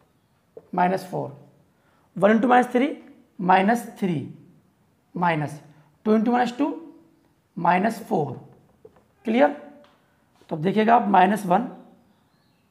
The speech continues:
माइनस एटीन प्लस फिफ्टीन, माइनस, माइनस, प्लस, माइनस नाइन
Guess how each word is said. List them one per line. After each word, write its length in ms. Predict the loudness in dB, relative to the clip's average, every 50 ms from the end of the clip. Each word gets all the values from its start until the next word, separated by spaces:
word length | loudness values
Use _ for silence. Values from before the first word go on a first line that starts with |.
| _ _ _ _ _ _ _ _ _ _ _ _ _ -12 -4
माइनस 440 | 0 4 4 4 4 4 0 -2 0 0
एटीन 480 | 0 0 0 0 0 0 0 0 -2 -6 -12 -18 -10 -2 0
प्लस 200 | 2 2 2 0
फिफ्टीन, 540 | -4 -4 -4 -6 -6 -4 -4 -4 -4 -4 -8 -12 -16 -20 -20 _ _ _ _ _ _ -2
माइनस, 240 | 0 0 0 0
माइनस, 180 | -2 -4 -4 -4
प्लस, 340 | -6 -6 -6 -6 -6 -8 -16 -20 -20 _ _ _ _ _ _ _ _ _ _ _ _ _ _ _ _ _ _ _ _ _ _ _ _ _ _ _ _ _ _ _ _ -6
माइनस 400 | -2 2 2 2 2 0 -2 -2
नाइन 320 | 0 0 0 0 -2 -4